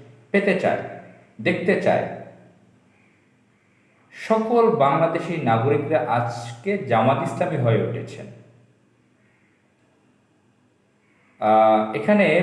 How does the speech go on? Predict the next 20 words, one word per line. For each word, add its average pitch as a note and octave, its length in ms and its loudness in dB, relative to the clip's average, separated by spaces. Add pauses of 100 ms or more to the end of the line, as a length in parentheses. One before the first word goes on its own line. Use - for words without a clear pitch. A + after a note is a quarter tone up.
বাংলাদেশের D3+ 480 0 (100)
মানুষ C#3 380 -2
এখন C#3 580 -6
রাজপথে D3+ 920 -2
নেমে C#3+ 360 -2
স্লোগান C3 500 0
দিচ্ছে, C3+ 580 -4 (680)
"তুমি F3 380 0
কে, D#3 100 4
আমি B2+ 220 0 (100)
কে, B2+ 140 -2
রাজাকার, A#2 560 -2
রাজাকার।" F#2+ 440 -2 (120)
কে C3 100 -4
বলেছে, C3+ 420 -6
কে C#3+ 180 -6
বলেছে? C#3+ 440 -6
স্বৈরাচার, A2+ 520 -2
স্বৈরাচার। - 600 -12 (1800)
সম্প্রতি E3+ 840 2